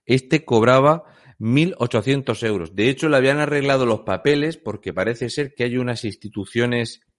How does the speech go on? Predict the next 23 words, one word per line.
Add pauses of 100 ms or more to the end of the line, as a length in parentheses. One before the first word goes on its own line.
islámicas
en
España, (300)
incluso
hay
páginas
web (220)
que
tienen
un
nombre
cachondísimo,
son
muy
originales, (260)
que
es, (180)
eh, (460)
Andalucía,
no,
¿cómo
es?
Eh,